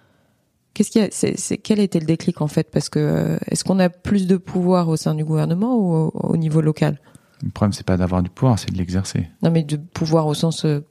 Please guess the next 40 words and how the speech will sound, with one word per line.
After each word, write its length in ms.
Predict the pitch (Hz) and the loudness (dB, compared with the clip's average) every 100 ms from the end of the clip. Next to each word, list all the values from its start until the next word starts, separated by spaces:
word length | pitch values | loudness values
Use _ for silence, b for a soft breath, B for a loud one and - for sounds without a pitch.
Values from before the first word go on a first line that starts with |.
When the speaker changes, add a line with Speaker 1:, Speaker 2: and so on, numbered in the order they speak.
| - | -10
Speaker 1:
pouvoir 360 | 160 147 143 | -6 -4 -4
faire 160 | - 165 | -2 2
des 100 | 156 | 2
choses, 320 | 143 170 160 | 2 0 2
euh, 500 | 151 156 165 170 185 190 | 0 0 0 -2 -4 -6
qui 140 | - | -12
font 160 | - 151 | -4 0
avancer. 280 | 151 143 - | 0 0 2
Speaker 2:
D'abord, 160 | 151 | 6
il 40 | 131 | 4
y 40 | |
a 40 | |
pas 160 | 101 135 | 6 4
de, 160 | 107 92 | 4 4
de, 240 | 92 92 | 4 2
de 160 | 90 90 | 2 2
déclic. 340 | 104 - 135 | 2 2 -2
C'est 140 | 95 | 0
souvent, 220 | 87 117 120 | 0 2 2
les 80 | |
gens 120 | 101 107 | 2 2
me 80 | |
disent, « 200 | 92 101 | 0 2
Mais 100 | 101 | 2
alors, 420 | 90 87 90 95 95 | 2 2 0 0 0
est-ce 100 | - | -2
qu'un 140 | 92 | -2
jour, 180 | 87 98 | 0 0
t'as 100 | 98 | 0
une 80 | 87 | 0
révélation, 560 | 87 90 87 - 90 | 2 0 -2 0 2
la 100 | 92 | 4
lumière 320 | 87 87 95 92 | 4 4 4 2
a 60 | |
filtré 400 | - 87 - - | 0 -4 -2 -2
à 80 | 92 | -2
travers 340 | - 87 87 | -2 -2 -2
un 60 | 87 | -2
vitrail, 560 | 82 - - 90 95 | -6 -8 -6 -6 -6
euh, 120 | 90 | -4